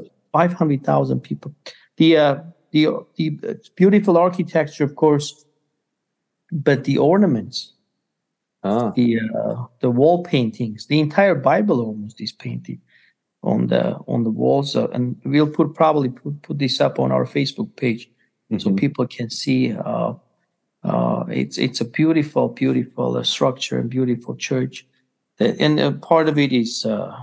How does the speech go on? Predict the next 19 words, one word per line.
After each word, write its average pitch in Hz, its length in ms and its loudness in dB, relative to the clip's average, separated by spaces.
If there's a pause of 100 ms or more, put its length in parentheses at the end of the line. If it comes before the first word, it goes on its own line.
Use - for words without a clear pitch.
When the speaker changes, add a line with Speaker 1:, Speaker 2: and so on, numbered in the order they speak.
(280)
Speaker 1:
you 113 120 -12
know, 104 140 -14
golden 143 920 0
and 117 160 -10
all - 200 0
of 135 160 -8
that, 67 400 -6
and, 117 140 -10 (520)
uh, - 360 -4 (420)
and, 160 200 4
and 175 120 6
there 180 120 6
are 180 80 4
some 180 260 2
interesting, 170 600 0
uh, 131 260 2 (120)
ornaments 143 560 0
there 131 200 0
too. 139 480 -2